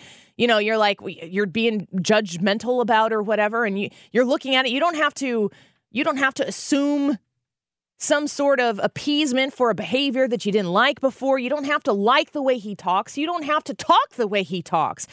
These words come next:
You can criticize the way he talks. In fact, I encourage each and every one of you to approach people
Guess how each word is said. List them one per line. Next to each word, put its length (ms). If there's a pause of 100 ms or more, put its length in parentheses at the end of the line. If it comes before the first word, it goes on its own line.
(160)
You 140
can 180
criticize 720
the 120
way 100
he 120
talks. 360 (240)
In 100
fact, 420 (200)
I 140
encourage 420
each 240
and 80
every 180
one 220
of 80
you 180 (280)
to 100
approach 480
people 480